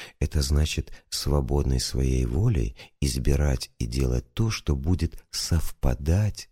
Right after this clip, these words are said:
с волей божественной. Такое свободное произволение соединит человека с божественным началом,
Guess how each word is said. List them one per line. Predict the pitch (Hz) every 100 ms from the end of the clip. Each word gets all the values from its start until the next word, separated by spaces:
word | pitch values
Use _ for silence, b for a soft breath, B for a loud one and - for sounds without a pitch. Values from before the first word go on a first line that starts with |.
| _
с | - -
волей | - 67 92 87
божественной. | 71 76 73 80 - - 58 55 55 57 - _ _ _ _ _ _ -
Такое | 98 - 104 98
свободное | 95 - 92 90 104 87 80 82
произволение | - 82 80 80 80 85 107 117 80 60 50 B B
соединит | - - 101 104 98 107 107 87
человека | - - 87 92 90 80 78
с | 76
божественным | 76 87 85 82 - 69 73 73
началом, | 76 78 - 113 113 95 -